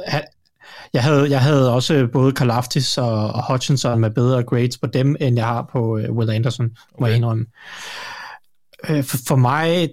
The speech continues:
Speaker 2: der synes jeg ikke, Will Anderson er så god en pass rusher, at han kan være oppe i den kaliber.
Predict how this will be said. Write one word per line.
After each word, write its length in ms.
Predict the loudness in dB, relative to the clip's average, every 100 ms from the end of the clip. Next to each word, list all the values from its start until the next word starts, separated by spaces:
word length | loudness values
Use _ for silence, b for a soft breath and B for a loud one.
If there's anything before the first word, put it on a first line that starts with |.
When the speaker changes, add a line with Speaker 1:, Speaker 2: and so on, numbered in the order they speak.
| -2
Speaker 2:
der 140 | -2
synes 300 | 0 -2 0
jeg 80 | 0
ikke, 200 | 0 0
Will 220 | 0 0
Anderson 600 | 0 0 0 0 0 0 -4
er 200 | -2 -2
så 280 | -4 -4 -2
god 380 | 0 0 2
en 400 | 2 4 4 2
pass 320 | 0 -2 -2 0
rusher, 340 | 0 0 -2
at 200 | -2 -2
han 220 | 0 0
kan 200 | 0 -2
være 140 | 0 0
oppe 160 | 0
i 40 | 0
den 120 | 0
kaliber. 400 | 0 0 0